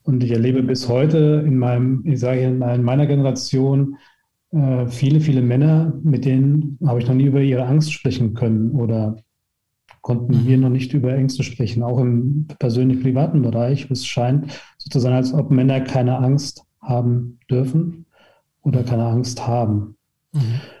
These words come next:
Speaker 1: Und, äh, wenn ich jetzt ein männliches Klientel vor mir sitzen habe, dann wird es auch häufig erstmal verneint.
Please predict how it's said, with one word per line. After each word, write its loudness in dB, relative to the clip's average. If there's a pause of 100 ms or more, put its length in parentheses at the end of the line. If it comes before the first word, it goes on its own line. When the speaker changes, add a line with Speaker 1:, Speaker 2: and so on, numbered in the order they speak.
(460)
Speaker 1:
Und, 0
äh, 0
wenn 0
ich 0
jetzt -4
ein 0
männliches 2
Klientel 2
vor 0
mir 2
sitzen -2
habe, 2
dann 0
wird -2
es -2
auch -4
häufig 0
erstmal 0
verneint. 0